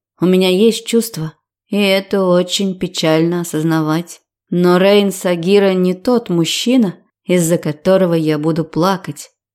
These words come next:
Завернув за угол, я поспешно бросилась к лифту.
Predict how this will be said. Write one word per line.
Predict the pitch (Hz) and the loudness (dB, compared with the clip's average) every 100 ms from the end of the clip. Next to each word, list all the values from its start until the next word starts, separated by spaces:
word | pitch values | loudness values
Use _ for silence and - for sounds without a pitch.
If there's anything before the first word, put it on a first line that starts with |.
| _ | _
Завернув | 151 151 170 175 190 196 | -4 0 0 2 0 0
за | 180 175 170 | 0 0 0
угол, | 170 202 208 _ _ | 0 -2 -4 _ _
я | 170 175 170 | -2 0 0
поспешно | 180 - 214 220 220 190 | -4 -2 0 0 -2 -2
бросилась | 175 180 185 185 - | -2 -2 -4 -8 -4
к | 208 | 0
лифту. | 208 - 160 | 0 -2 -10